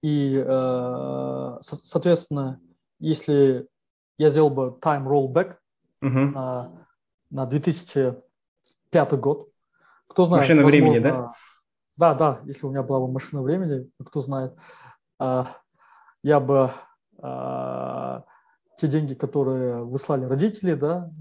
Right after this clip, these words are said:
Speaker 1: помимо
Speaker 2: Мгм.
Speaker 1: стипендии, может быть, часть, а, не тратил бы, м,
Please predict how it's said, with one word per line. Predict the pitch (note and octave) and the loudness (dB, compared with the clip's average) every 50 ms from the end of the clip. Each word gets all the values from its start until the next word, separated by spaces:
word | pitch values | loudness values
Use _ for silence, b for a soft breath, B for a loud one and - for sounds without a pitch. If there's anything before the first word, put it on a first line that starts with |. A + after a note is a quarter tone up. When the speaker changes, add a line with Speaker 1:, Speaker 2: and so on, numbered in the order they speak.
| C#3 - | -6 -2
Speaker 1:
помимо | D#3+ D3 D3 C#3+ C#3+ | 0 0 2 2 2
Speaker 2:
Мгм. | C#3 | 2
Speaker 1:
стипендии, | C#3+ D3 C#3+ C#3 - C#3 C3+ B2+ B2 B2+ B2 A#2+ B2 B2+ C3+ - B2+ | 2 0 -4 -8 -6 -6 -6 -6 -6 -6 -6 -6 -8 -10 -14 -14 -12
может | C3 C3+ D3 C3+ B2 B2 | -8 -4 -4 -2 -2 -2
быть, | B2+ B2 - | -4 -4 -2
часть, | - D3+ D3+ C#3+ C#3+ - b b b b b b _ - | -2 0 0 -2 -4 -8 b b b b b b _ -10
а, | C3 B2+ A#2+ A#2+ A#2 A#2 A#2 b b b b b b _ - | -8 -8 -6 -6 -8 -8 -10 b b b b b b _ -6
не | C#3+ | -4
тратил | - C#3+ D3 C#3+ C#3+ C#3+ C3+ | -2 0 -2 0 0 -4 -6
бы, | B2+ B2+ C3+ C3 | -4 -2 -4 -4
м, | C3 C3 C3 C#3 | -4 -6 -8 -12